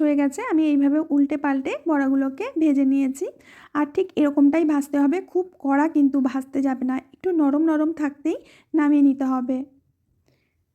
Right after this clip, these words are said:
তো ভাজা হয়ে গেছে, এখন তেল থেকে তুলে নিচ্ছি। আর এগুলো তোমরা এমনিতেই খেতে পারবে, এটা খেতে ভীষণ ভালো হয়, ভীষণ সুস্বাদু। তোমরা চাইলে এটা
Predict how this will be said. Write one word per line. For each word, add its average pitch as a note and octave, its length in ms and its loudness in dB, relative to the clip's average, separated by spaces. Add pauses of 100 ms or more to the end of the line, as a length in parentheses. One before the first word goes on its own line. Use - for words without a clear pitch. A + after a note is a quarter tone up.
(200)
তো D#4 80 0
ভাজা C#4 340 2
হয়ে D4+ 180 2
গেছে, D#4 260 -4 (280)
এখন C4 280 -2 (100)
তেল C4+ 220 0
থেকে C4+ 280 -4 (200)
তুলে C#4+ 240 2
নিচ্ছি। B3+ 480 -4 (520)
আর D4+ 120 0 (120)
এগুলো D4+ 340 2
তোমরা D#4 300 2 (180)
এমনিতেই D4 460 2
খেতে C4+ 260 -2
পারবে, B3+ 320 -6 (140)
এটা D4 260 -4
খেতে D4 360 -2
ভীষণ C#4 520 0
ভালো C#4+ 240 2
হয়, F4+ 200 -2
ভীষণ C#4+ 260 0
সুস্বাদু। C#4+ 520 -2 (400)
তোমরা D4 220 4
চাইলে C#4+ 360 0
এটা D4+ 160 -4